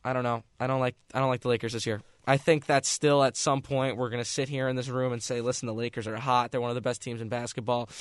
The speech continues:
'Cause they're, I mean, let's be honest. They have Anthony Davis, LeBron James, and Russell Westbrook. Those are some of the best basketball players in the world right now.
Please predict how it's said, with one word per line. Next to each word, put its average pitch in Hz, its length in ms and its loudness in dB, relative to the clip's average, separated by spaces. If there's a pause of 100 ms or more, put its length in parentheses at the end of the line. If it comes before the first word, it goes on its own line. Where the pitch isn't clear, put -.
(120)
'Cause 185 140 -2
they're, 214 180 -2
I 269 60 -8
mean, 190 140 -4 (340)
let's 156 160 0
be 139 120 0
honest. 95 440 -6 (720)
They 156 160 2
have 160 260 2 (560)
Anthony 175 380 0
Davis, 135 340 2
LeBron 131 380 0
James, 117 260 -4
and 113 100 -6
Russell 110 280 -6
Westbrook. 95 440 -10 (500)
Those 139 200 0
are 139 60 -4
some - 480 0
of 131 100 0
the 127 120 -4
best 139 340 4
basketball 135 500 2
players 117 560 -2
in 135 80 -4
the 117 100 0
world 117 440 2
right 113 220 -4
now. 107 360 -6